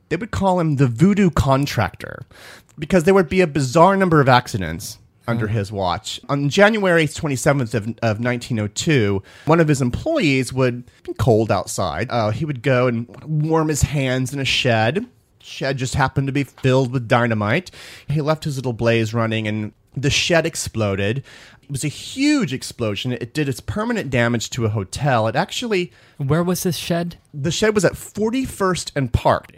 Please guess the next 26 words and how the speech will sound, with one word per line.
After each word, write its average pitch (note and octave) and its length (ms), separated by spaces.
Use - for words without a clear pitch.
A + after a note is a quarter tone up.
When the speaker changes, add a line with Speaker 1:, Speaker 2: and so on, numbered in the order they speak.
Speaker 1:
Six - 440
people A3+ 320
died. G#2 460
Over C3+ 240
one D#3+ 260
hundred A3+ 260
and F#3 100
twenty-five E3+ 500
people C3 300
were G#2+ 180
injured. G#2+ 600
Shaler C#4 480
was F#3 160
actually F3 360
indicted C#3+ 400
for B2+ 140
manslaughter C3 920
because B2+ 300
of A2+ 80
this, G2 220
even A3 160
though A#3 120
it G#3+ 60
was G3+ 120
his D#3+ 160
employee A#2+ 720